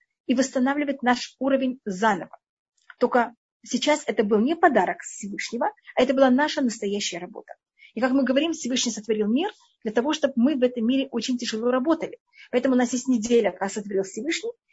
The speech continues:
и есть неделя Сфирата Омер. И эта неделя, как мы, как люди, добавляем, меняем и создаём свои недели, которые, как видите, начинаются с завтрашнего дня, с пятницы, как хотя бы в этом году.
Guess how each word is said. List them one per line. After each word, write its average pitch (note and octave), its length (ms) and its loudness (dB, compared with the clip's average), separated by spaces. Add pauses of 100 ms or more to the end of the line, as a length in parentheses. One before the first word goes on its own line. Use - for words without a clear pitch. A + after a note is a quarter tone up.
(140)
и A#3+ 80 0
есть D4+ 220 0
неделя A3 320 2
Сфирата A3 400 -2
Омер. F4 320 2 (200)
И A3 60 0
эта A3+ 120 0
неделя, A3 340 4
как A#3 220 -6
мы, D4 200 4
как - 260 -8
люди, A#3+ 420 2 (160)
добавляем, A#3 680 2
меняем B3+ 540 2 (200)
и A#3+ 60 -2
создаём A#3+ 440 4
свои C#4+ 360 0
недели, G3 540 2 (1300)
которые, G#3+ 260 2
как - 160 -2
видите, A#3 240 2
начинаются G3+ 500 -2
с - 20 -8
завтрашнего F#3+ 640 -6
дня, D4 220 0 (200)
с - 120 -16
пятницы, - 540 -2 (200)
как G3 220 -2
хотя G#3 200 0
бы G3 100 2
в F3+ 60 -6
этом F#3+ 220 -4
году. G3 240 -8